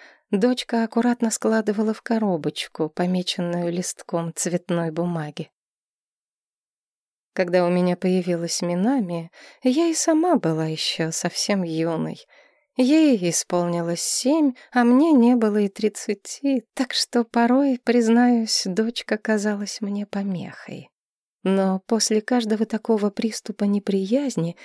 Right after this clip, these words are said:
сердце болезненно кололо, и я обнимала Минами особенно крепко.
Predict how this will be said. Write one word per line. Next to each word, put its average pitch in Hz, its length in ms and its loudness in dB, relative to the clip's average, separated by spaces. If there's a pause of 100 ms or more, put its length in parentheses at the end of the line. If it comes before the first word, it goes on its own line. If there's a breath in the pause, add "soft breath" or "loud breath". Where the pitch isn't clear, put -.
(160 loud breath)
сердце 247 600 -2
болезненно 220 840 2
кололо, 202 880 0
и 220 160 0
я 233 360 2
обнимала 220 640 2
Минами 190 720 -2 (160)
особенно 175 800 -4
крепко. 151 640 -12